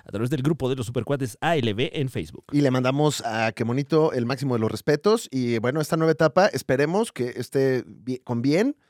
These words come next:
Speaker 2: que esté tranquilo y que Quemalito no esté haciendo de las suyas ahí en su casa, porque te partimos tu madre, Quemalito, ¿eh?
Speaker 1: Ujú, ujú.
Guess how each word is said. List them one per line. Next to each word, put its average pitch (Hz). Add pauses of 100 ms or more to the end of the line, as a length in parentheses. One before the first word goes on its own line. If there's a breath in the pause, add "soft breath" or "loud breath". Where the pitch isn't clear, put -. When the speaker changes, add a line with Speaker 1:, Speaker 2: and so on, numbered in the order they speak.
(300)
Speaker 2:
que -
esté 143
tranquilo 170
y 143
que 127
Quemalito 131
no 147
esté 151
haciendo 143
de 120
las 101
suyas 120
ahí 95
en 92
su -
casa, 151 (680)
porque 104 (500)
te 104
partimos 151
tu 123
madre, 117
Quemalito, 92
¿eh? 113
Speaker 1:
Ujú, 110
ujú. 113